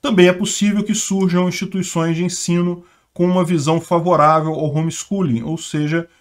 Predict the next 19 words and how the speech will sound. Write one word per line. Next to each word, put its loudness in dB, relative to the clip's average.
é -2
um 0
colégio 0
tradicional, 0
mas -2
que -4
aceita -2
o -2
homeschooling. -2
E -2
daí 2
você -4
preferencialmente -2
vai -2
matricular -4
o -4
seu -6
filho -6
lá -2